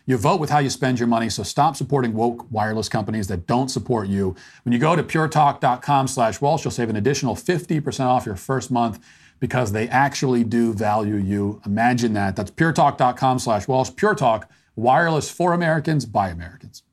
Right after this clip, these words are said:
Well, it's summertime, and that means that, uh, it's hot outside, if you hadn't noticed. That's generally how it, uh, works. It's generally how it has worked, uh, as long as the Earth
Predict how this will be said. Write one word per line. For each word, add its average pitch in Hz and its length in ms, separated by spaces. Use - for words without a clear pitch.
Well, 196 280
it's 175 120
summertime, 160 760
and 151 80
that 156 140
means 147 360
that, 127 360
uh, 117 340
it's 117 280
hot 156 300
outside, 107 480
if 101 80
you 110 60
hadn't 110 220
noticed. 101 440
That's - 200
generally 120 460
how 104 500
it, 104 420
uh, 123 160
works. 143 360
It's 117 80
generally 220 280
how 135 200
it 110 60
has 120 360
worked, 85 460
uh, 104 140
as 104 200
long 120 220
as 110 140
the 104 100
Earth 104 380